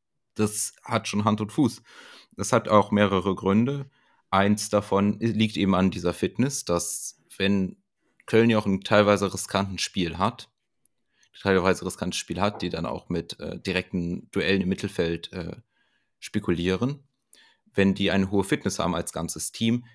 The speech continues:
dann können auch die Fehler von anderen Spielern oder auch von sich selbst wieder wettgelaufen werden.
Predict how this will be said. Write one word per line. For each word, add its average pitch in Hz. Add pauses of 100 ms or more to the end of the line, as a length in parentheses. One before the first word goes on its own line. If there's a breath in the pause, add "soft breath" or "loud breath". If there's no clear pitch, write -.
dann 95
können 110
auch 101
die 95
Fehler 120
von -
anderen 110
Spielern 107
oder 85
auch 85
von -
sich 87
selbst 95
wieder 101
wettgelaufen 107
werden. -